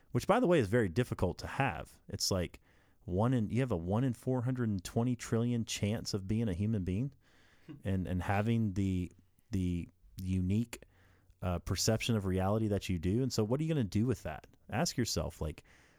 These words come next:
this gift of life that you've been given, what are you gonna do with it? And we obviously would like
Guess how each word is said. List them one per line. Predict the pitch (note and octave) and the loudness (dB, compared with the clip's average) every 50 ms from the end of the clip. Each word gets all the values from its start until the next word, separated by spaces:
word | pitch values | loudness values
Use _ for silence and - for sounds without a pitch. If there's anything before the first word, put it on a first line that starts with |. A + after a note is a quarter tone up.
| _ _ _ _ - | _ _ _ _ 0
this | G#2 G#2 - - | 0 2 2 2
gift | G2 C3 D#3+ - - F#3 | 2 2 2 2 0 -2
of | D3+ A#2+ A2 | -2 0 2
life | A2 A2+ A#2 A2+ | 4 4 2 2
that | - G#2+ - - | 0 -2 0 0
you've | G#2 G#2 G2 | 0 0 2
been | G#2 G2 F2+ | 2 0 2
given, | E2+ F2 D#2 D#2+ D#2 D2+ D2+ E2+ - - - | 0 0 0 0 -2 -2 -4 -6 -8 -12 -8
what | - F2 F#2 G#2 G#2+ | -4 0 0 2 2
are | |
you | G#2+ A2 G#2+ | 2 0 0
gonna | G#2+ G2+ G2 | 0 0 0
do | E2+ F2 D#2 C#2 | 0 0 -2 -2
with | D#2 D#2+ | -4 -6
it? | - - - - - _ _ _ _ _ _ - _ _ _ A2 | -10 -12 -16 -20 -20 _ _ _ _ _ _ -20 _ _ _ 0
And | G#2+ G#2 G#2 G2+ G2+ F#2+ G2 F#2+ F#2+ - - _ _ _ _ _ _ _ _ _ - - - A2 | 2 2 2 2 2 2 0 -2 -4 -6 -10 _ _ _ _ _ _ _ _ _ -20 -10 -4 0
we | A2 A2+ A2+ | 0 2 2
obviously | A2+ B2 D3 E3+ F#3 E3+ - - - A#2+ G#2+ G2 F#2+ F2 - _ _ | 4 2 2 2 2 2 2 2 2 2 2 2 0 -2 -6 _ _
would | G#2 G#2+ G#2+ F#2+ F#2+ | 0 0 2 2 2
like | G#2 G#2+ G#2+ G2+ | 2 2 2 0